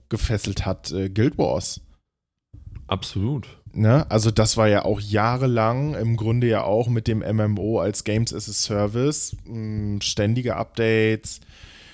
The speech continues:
Speaker 1: ständig irgendwie hier noch mal ein neues Event, da noch mal ein bisschen was anderes. Also es war ja k-, super viel los bei dem Game, ne? Aber
Speaker 2: Ja.
Speaker 1: wie gesagt, ne, es, es müssen Triple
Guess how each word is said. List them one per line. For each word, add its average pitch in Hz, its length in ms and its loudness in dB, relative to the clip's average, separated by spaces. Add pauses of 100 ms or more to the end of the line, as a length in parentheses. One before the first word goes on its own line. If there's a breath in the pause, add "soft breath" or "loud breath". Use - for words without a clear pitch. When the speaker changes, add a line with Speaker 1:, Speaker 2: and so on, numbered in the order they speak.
Speaker 1:
ständig 113 640 0
irgendwie 113 340 -2
hier 117 240 -6
noch 127 220 -6
mal 117 220 -6
ein 113 100 -6
neues 110 340 0
Event, 107 560 -2
da 110 200 2
noch 120 200 2
mal 107 580 -2
ein 117 120 -12
bisschen 113 400 -6
was 107 180 -6
anderes. 107 560 -2
Also 98 300 -2
es - 160 -6
war 95 280 -2
ja 92 540 -2 (140)
k-, - 160 -16 (180)
super 131 480 0
viel 113 240 -2
los 135 240 0
bei 95 200 -4
dem 90 180 -4
Game, 69 300 -8
ne? 120 200 -6 (1120 soft breath)
Aber 104 220 0
Speaker 2:
Ja. 143 400 4
Speaker 1:
wie 131 220 -8
gesagt, 143 400 6
ne, 135 260 4
es, - 220 -6
es - 260 -6
müssen 160 540 4 (180)
Triple 151 400 0